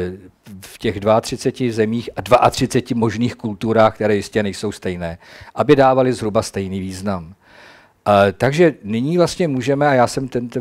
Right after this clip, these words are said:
tyto výsledky ještě vlastně nepublikoval v Česku a myslím si, že, eh, tohle je velmi pěkná příležitost ukázat, kde, jak si Česká republika tedy stojí, pokud jde o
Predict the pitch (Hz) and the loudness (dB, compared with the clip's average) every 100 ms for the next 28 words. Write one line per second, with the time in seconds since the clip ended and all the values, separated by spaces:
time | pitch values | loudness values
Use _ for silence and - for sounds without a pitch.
0 | 117 117 110 117 113 120 - 120 - 123 | -8 -6 -2 -4 -4 -8 -6 -6 -4 -4
1 | 110 - 120 110 90 90 90 104 113 - | -4 -4 -4 -4 -4 -6 -6 -4 -4 0
2 | 123 131 131 131 - - 131 - - 135 | 2 4 4 2 -2 -12 -12 -10 -4 -4
3 | 117 107 - 117 - 120 117 117 - - | -2 -6 -6 -8 -6 -4 -2 -2 -4 -20
4 | - - - 98 92 107 107 110 101 - | -20 -18 -4 -2 -2 -2 0 0 -2 -12
5 | _ - 98 107 113 113 120 117 - 104 | _ -16 -8 -4 -2 -2 -2 -4 -4 -6
6 | 101 101 113 - 95 101 98 113 - 98 | -6 -6 -8 -10 -4 0 0 -2 -8 -6
7 | 98 101 104 87 - 107 98 - 117 117 | -4 -4 -4 -8 -8 -10 -8 -4 2 2
8 | 117 113 117 113 113 117 107 - - 104 | 2 -4 -4 -4 -2 -4 -6 -10 -6 -4
9 | 113 117 104 - 107 101 107 104 98 95 | -4 -8 -10 -8 -8 -2 0 0 -2 -4